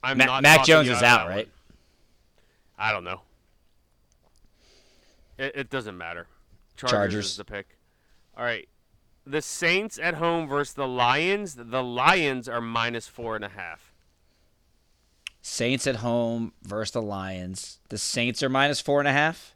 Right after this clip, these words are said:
Speaker 1: No, the Lions are minus four and a half.
Speaker 2: <sighs> Man, they're really, they're really coming back to earth. Um,
Speaker 1: Sure are,
Speaker 2: they
Speaker 1: huh?
Speaker 2: got their ass whooped by Green Bay at home on Thanksgiving.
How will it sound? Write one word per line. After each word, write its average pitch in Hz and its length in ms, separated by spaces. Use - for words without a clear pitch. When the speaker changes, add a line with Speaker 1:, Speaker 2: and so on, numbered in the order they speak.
Speaker 1:
No, 120 320
the 104 180
Lions 117 540
are 107 80
minus 95 360
four 101 220
and 92 80
a 92 40
half. 90 460
Speaker 2:
<sighs> - 40
Man, 135 220
they're 175 180
really, 170 340
they're 165 180
really 143 320
coming 135 260
back 123 180
to 98 100
earth. 107 580
Um, 104 420
Speaker 1:
Sure 120 180
are, 113 240
Speaker 2:
they 123 80
Speaker 1:
huh? 120 60
Speaker 2:
got 127 160
their 117 120
ass 131 240
whooped 123 760
by 123 180
Green 117 340
Bay 107 460
at 120 180
home 104 500
on 113 160
Thanksgiving. 101 720